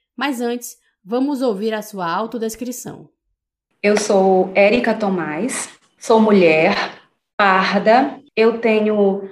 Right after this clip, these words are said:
Speaker 2: aquelas características, né, de o nariz mais achatado, o lábio mais grosso, é, os cabelos encaracolados, bastante encaracolados.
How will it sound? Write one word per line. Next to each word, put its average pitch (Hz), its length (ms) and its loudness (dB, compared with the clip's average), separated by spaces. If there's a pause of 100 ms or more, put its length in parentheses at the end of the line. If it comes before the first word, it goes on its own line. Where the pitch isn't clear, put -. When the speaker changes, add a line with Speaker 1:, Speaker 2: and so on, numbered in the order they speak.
Speaker 2:
aquelas 233 420 2
características, 240 960 -4
né, 226 380 -2 (180)
de 185 160 -4
o 196 60 4
nariz 190 560 0
mais 214 280 -2
achatado, 220 1080 -2 (300)
o 202 100 -4
lábio 208 1080 0 (160)
mais 202 240 -4
grosso, 214 1120 0 (380)
é, 175 760 -2
os 214 160 -4
cabelos 220 840 0
encaracolados, 208 1120 -2
bastante 202 840 -2
encaracolados. 208 1040 -4